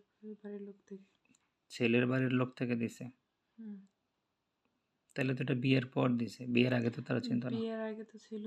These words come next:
Speaker 1: একজন, এরপরে তো আরো তিনজন আসছে।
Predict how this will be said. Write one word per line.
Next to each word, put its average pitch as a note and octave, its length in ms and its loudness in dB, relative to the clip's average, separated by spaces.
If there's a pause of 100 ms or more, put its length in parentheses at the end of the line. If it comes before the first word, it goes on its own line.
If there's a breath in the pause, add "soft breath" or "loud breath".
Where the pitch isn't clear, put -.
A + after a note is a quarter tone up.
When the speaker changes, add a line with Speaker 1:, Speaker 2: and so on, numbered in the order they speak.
(160)
Speaker 1:
একজন, G#3 400 -10 (180)
এরপরে G3+ 420 -16
তো G#3+ 120 -20
আরো G#3 160 -14
তিনজন G#3 400 -12
আসছে। G3 320 -12